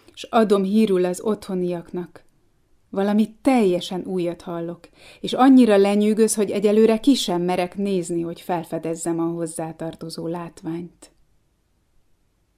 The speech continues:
Az utcán nyüzsgés. A kirakatokban arc nélküli, kopasz vagy szőke kirakati bábuk. Körülöttem tetőtől talpig beöltözött nők.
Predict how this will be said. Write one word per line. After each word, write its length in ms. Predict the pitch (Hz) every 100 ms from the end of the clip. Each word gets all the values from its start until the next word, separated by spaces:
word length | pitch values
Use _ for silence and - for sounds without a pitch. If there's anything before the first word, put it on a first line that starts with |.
| _ _ _ _ _ _ _ _ _ _ _ _ _ _ _ _ _
Az 180 | - 196
utcán 380 | 233 233 202 185
nyüzsgés. 720 | 185 180 - 165 170 - - _ _ _ _ _ _ _ _ _
A 80 | -
kirakatokban 840 | 262 294 262 196 190 175 175 170
arc 360 | - 190 196 -
nélküli, 680 | 220 220 220 247 233 240 -
kopasz 500 | 208 - 220 233 -
vagy 180 | 202 202
szőke 420 | - 226 202 170
kirakati 560 | 190 165 156 170 -
bábuk. 600 | 180 175 165 175 175 - _ _ _ _ _ _ _ _ _ _
Körülöttem 720 | - 269 294 262 247 - 220
tetőtől 600 | 220 233 214 175 170 180 175
talpig 380 | 196 185 175
beöltözött 640 | 170 170 165 160 160 165 165
nők. 440 | 165 156 - _